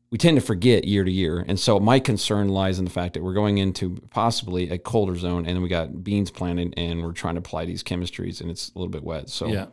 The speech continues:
Speaker 2: So basically, we're just adding another undue stress event that doesn't need to occur.
Speaker 1: Yeah. If you've ever seen P P O injury, it is not pretty. As I was talking to some of my growers, 'cause, uh, some of them are moving, so they're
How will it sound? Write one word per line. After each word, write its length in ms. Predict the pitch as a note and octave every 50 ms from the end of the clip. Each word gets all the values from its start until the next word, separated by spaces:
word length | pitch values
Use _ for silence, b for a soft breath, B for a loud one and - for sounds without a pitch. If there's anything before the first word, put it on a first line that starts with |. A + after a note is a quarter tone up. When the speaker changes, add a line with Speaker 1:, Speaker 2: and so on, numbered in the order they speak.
| _
Speaker 2:
So 180 | - - C3 A#2+
basically, 420 | A2+ A2+ C3 D3 C3+ C3 B2+ A2+
we're 180 | G#2+ F#2+ F#2+ G2
just 200 | G#2+ A#2 G#2+ F#2+
adding 300 | - G2+ G#2+ G#2+ G#2 G2
another 320 | G2 G2+ G#2 G#2+ G2+ F2+ - - - _ _
undue 360 | A#2 A#2+ B2 A#2+ A2+ A2+ G#2+
stress 320 | G2 - - B2 A#2+ A2+ -
event 300 | G#2 F#2+ F#2+ F2+ F2+ -
that 120 | - F#2
doesn't 260 | G2 G#2 G2+ G#2 G#2+
need 180 | A2 A2 G#2+ G2
to 120 | G2+ F#2+
occur. 340 | F#2 - - G2+ G2+ F2 - - _ _ _ _
Speaker 1:
Yeah. 200 | - E2+ E2+ E2 F2 F#2 - _ _ _ _ _ _ _ _ _ _ _ _ _
If 40 | -
you've 120 | F#2+ - A2+
ever 180 | A2 G2+ G2
seen 240 | F#2+ - - G2 F2+
P 160 | F2 - F#2+
P 160 | F2+ - F2+
O 80 | F2+ F2
injury, 380 | F2 E2+ D#2+ E2+ F2 F2 D2+ E2+
it 60 | F#2+
is 200 | F2+ F2 E2 E2+
not 280 | E2+ F2 E2+ D#2+ - -
pretty. 280 | - E2+ D#2+ E2 F2+ E2+ - _ _ _ _ _ _ _ _ _ _ _ _ _ _ _ _ _ _ _ _ _ _ _ _
As 140 | - A#2 A2+
I 40 | C3+
was 140 | A2+ G2 F2
talking 360 | - - - A2 A2 - G2+
to 40 | F2+
some 180 | - - G2
of 40 | F#2+
my 80 | F#2 F#2
growers, 420 | F2 F#2 F#2+ F#2 F#2 F#2 F#2 -
'cause, 280 | - F2+ F2 - G#2+ F#2
uh, 340 | E2+ - - C2+ B1 B1+ -
some 220 | - - B2+ D3+
of 120 | D3 A#2
them 80 | F#2+ F#2+
are 60 | F#2
moving, 460 | F2 F2+ G2 G2+ F2 E2+ E2+ E2+ E2+
so 340 | - - F2 E2+ E2+ E2 E2
they're 300 | D2+ F2+ F#2 F#2 F2+ E2+